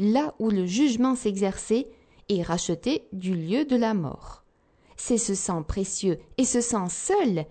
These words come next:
qui a été le moyen employé pour cette grande délivrance.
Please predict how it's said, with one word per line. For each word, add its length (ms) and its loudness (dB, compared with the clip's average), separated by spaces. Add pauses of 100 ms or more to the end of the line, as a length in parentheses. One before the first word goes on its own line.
(240)
qui 120 0
a 40 6
été 340 2
le 180 4
moyen 500 2
employé 540 0
pour 200 -8
cette 260 -2
grande 400 -2
délivrance. 760 -4